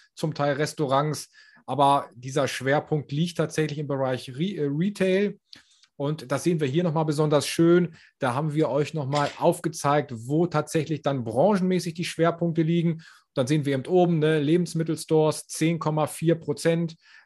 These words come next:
Dann direkt darunter, ähm, Gemischtwaren, dann quasi diese ein-Euro-Shops,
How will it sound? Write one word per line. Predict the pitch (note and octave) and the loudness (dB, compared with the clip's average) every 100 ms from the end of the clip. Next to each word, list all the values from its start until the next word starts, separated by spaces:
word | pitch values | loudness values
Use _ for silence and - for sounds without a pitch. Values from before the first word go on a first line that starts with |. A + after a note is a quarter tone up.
| - | -4
Dann | C3+ D3+ | -2 0
direkt | C#3+ D3+ - | 2 0 2
darunter, | C3 D3+ D3 D3+ D3 C#3 | 2 2 2 4 4 4
ähm, | C3+ C3+ C3+ B2 | 0 -2 -2 -2
Gemischtwaren, | E3 G#3 - D#3+ E3 E3 D3 D#3 C#3 | 2 2 0 2 4 4 2 -2 -2
dann | C3+ D3 | -2 -2
quasi | D3 D3 C#3 | -2 0 -2
diese | C#3+ C#3+ C#3+ | -4 -6 -4
ein-Euro-Shops, | D3 D#3 F#3 E3+ D#3+ E3+ E3 - - | -4 0 0 0 0 -2 -2 -8 -14